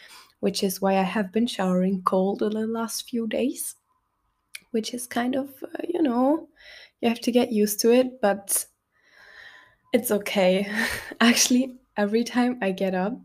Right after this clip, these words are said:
I go to shower, then the shower is fucking cold. Then I go into the shower, shower coldly, and after that I have <laughs> so much serotonin in my brain that I just can't stop smiling.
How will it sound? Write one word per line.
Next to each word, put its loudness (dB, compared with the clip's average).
I 2
go 2
to -6
shower, -2
then 2
the -10
shower 0
is -4
fucking -6
cold. -4
Then 4
I 6
go 2
into 0
the 0
shower, -6
shower -4
coldly, -2
and -2
after -2
that -4
I -6
have -6
<laughs> -4
so 0
much -4
serotonin -2
in -2
my 0
brain 0
that 0
I 0
just -6
can't -2
stop -8
smiling. -4